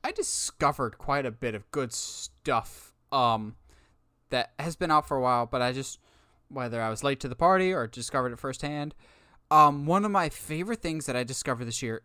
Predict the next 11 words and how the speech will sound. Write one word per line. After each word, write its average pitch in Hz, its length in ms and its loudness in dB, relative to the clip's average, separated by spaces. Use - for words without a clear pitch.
is 127 220 -4
a 123 200 -4
horror 185 500 2
trilogy 139 520 -2
called 123 380 -6
the 131 120 -2
Hell 160 340 4
House 117 440 -2
trilogy. 117 640 -6
Um, 117 280 2
normally, 135 640 2